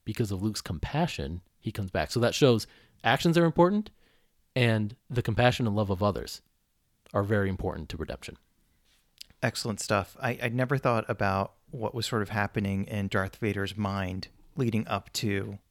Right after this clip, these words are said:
Speaker 2: that stuff. I, I guess, you know, I, he must have had his doubts, but I didn't think it went back that far. But you know what's interesting, dude, is most of my life since, you know, I just feel like I've just always known Star Wars movies and I just grew up watching them as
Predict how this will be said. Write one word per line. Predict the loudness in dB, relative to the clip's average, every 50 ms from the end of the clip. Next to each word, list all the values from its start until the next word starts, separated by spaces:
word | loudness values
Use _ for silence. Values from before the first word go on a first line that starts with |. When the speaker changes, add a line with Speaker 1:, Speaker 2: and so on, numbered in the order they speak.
| _ _
Speaker 2:
that | -4 -4 -4 -4
stuff. | -4 -6 -6 -8 -10 -16 -20 -20 _ _ _ _ -8 -8 -8 -8 _ _ _ _ _ -20 -20 -20 -20 -20 -20 -20 -20 -20 _ _ -6 -4
I, | -4 -4 -4 -6
I | 0
guess, | 2 4 4 4 2 -2 -6 _ -6
you | -4 -2
know, | 0 0
I, | -2 -4 _ -8
he | -8 -4 -2 0
must | 0 0 0 0 -2 -4
have | -4 -2
had | -2 0 0 2 2
his | 0 0 0
doubts, | -2 -2 -2 -2 -2 -2 -4 -6 -10
but | -6 -4 -2 -2 -2 -2
I | -2
didn't | -2 -2 -4 -4
think | -6 -4 -4
it | -4
went | -4 -4 -2
back | -2 -2 -4 -4 -4
that | -6 -6 -6 -8
far. | -8 -6 -4 -2 -2 -4 -4 -8 -14 _ _ -20 -20 -20 -20 _ _ _ -6
But | -4
you | -2
know | 0 -2
what's | 0 0 -2
interesting, | -2 -2 -2 -4 -4 -2 -2 0
dude, | 0 -2 -2 -2
is | -2 -2 -2 -2 -4 -6 -10 _ _ _ _ _ _ _ _ _ _ _ -2
most | 0 0 2 0 0 0 -2
of | -2 -2
my | -2 -2 0 0 0
life | 0 0 0 -2 -2 -4
since, | -4 -2 -2 -2 -2 -4 -6 -10 -10 _ _ -2
you | 0
know, | 0 2
I | 0
just | 0 -4 -8 -6
feel | -4 -4 -2
like | -2 -2 -4 -6 -8 -8
I've | -8 -6
just | -6 -8 -8 -6 -4
always | -4 -2 0 0 -2 -2 -2 -2
known | -2 -2 0 -2 -2 -2 -4 -6 -8 -10 -12
Star | -4 0 2 2 2
Wars | 2 0 -2 -2
movies | -2 -4 -2 -2 -4 -4 -4
and | -6
I |
just | -8 -8 -10 -6
grew | -2 -2 -2
up | -2 -4 -6
watching | -8 -8 -8 -6 -4 -4
them | -4 -2 -4 -4
as | -6 -8 -12